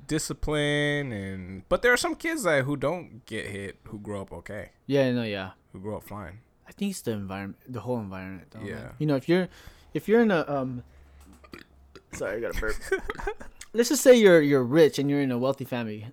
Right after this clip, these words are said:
Speaker 1: Yeah.
Speaker 2: I would already assume you don't get spanked.
Speaker 1: Yeah, yeah, you don't get spanked. You
Speaker 2: Just
Speaker 1: get
Speaker 2: because, like, you have everything, everything's good, and
Speaker 1: Yeah, you
Speaker 2: and
Speaker 1: get your car taken away, you get your, <laughs> you get, you get put in timeout.
Speaker 2: I think you just have better, and they have, like, m-,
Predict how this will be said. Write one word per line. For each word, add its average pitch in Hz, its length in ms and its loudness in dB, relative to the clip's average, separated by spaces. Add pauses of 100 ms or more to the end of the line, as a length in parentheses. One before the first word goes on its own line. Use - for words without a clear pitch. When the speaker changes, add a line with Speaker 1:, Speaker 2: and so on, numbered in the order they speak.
(100)
Speaker 1:
Yeah. 98 280 -12 (380)
Speaker 2:
I 180 120 10
would 208 100 10
already 165 380 6
assume 139 600 4 (1400)
you 156 140 2
don't 143 120 4
get 117 120 -4
spanked. - 380 -8 (560)
Speaker 1:
Yeah, 139 220 0
yeah, 101 140 0
you 90 120 -8
don't 101 120 -10
get 82 100 -18
spanked. 78 260 -18
You 113 80 -10
Speaker 2:
Just 143 160 -4
Speaker 1:
get 156 80 -2
Speaker 2:
because, 151 200 0
like, 123 220 0
you 131 100 -2
have 127 120 0
everything, 131 440 -4
everything's 135 400 -2
good, 127 320 0
and 110 240 -4
Speaker 1:
Yeah, 76 80 -12
you 52 200 -16
Speaker 2:
and 117 60 -14
Speaker 1:
get 139 120 0
your 127 100 -2
car 123 200 2
taken 123 340 -8
away, 117 320 -6
you 113 100 -10
get 110 240 -10
your, 82 640 -10 (180)
<laughs> - 200 -12
you 143 160 -2 (200)
get, 165 140 -2
you 135 140 -4
get 123 240 -4
put 104 160 -10
in 98 80 -10
timeout. 98 240 -8
Speaker 2:
I - 20 0
think 240 220 0
you 247 80 2
just 214 160 -4
have 165 200 4
better, 139 360 4 (180)
and 151 160 0
they 170 80 4
have, 202 220 6 (120)
like, 117 220 -2
m-, 117 400 -14